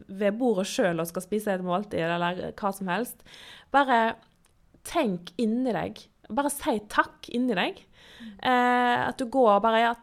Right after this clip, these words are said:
Speaker 1: takk for at jeg får lov å, å bruke beina mine og gå her ute. Takk for at, eh, jeg får se på disse blomstene langs veien.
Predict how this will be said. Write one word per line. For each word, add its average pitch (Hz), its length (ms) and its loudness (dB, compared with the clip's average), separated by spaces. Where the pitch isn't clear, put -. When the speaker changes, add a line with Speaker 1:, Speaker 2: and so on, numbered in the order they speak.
Speaker 1:
takk - 380 -2
for - 120 -10
at - 80 -8
jeg 190 100 -6
får 214 100 -2
lov 196 200 2
å, 180 100 0
å 190 140 -2
bruke 196 360 -4
beina 165 480 -2
mine 156 280 -4
og 180 120 -4
gå 175 220 -2
her 175 300 0
ute. - 300 -2
Takk - 300 -4
for 185 200 -6
at, 175 260 -6
eh, 180 540 -2
jeg - 280 -2
får 180 380 2
se - 440 -4
på - 180 -4
disse 185 200 -2
blomstene 165 680 -6
langs 170 240 -2
veien. 175 400 -2